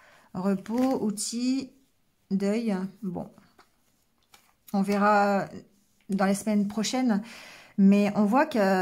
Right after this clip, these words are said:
y a une possibilité de nouveauté cette semaine. Quelque chose qui rentre dans votre vie, mais vous devez prendre des décisions concernant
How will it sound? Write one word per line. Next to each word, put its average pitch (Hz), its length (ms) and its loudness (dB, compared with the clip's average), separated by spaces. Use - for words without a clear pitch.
y 180 300 -4
a 269 120 2
une 262 120 2
possibilité 240 600 0
de 220 120 0
nouveauté 226 920 2
cette - 260 -10
semaine. 202 360 0
Quelque 233 220 -2
chose 294 200 -4
qui 226 100 -4
rentre 240 220 -2
dans 220 120 2
votre 226 280 -2
vie, 262 220 0
mais 269 80 -4
vous 214 120 0
devez 208 200 0
prendre 233 240 0
des 208 100 4
décisions 226 640 -4
concernant 220 540 -2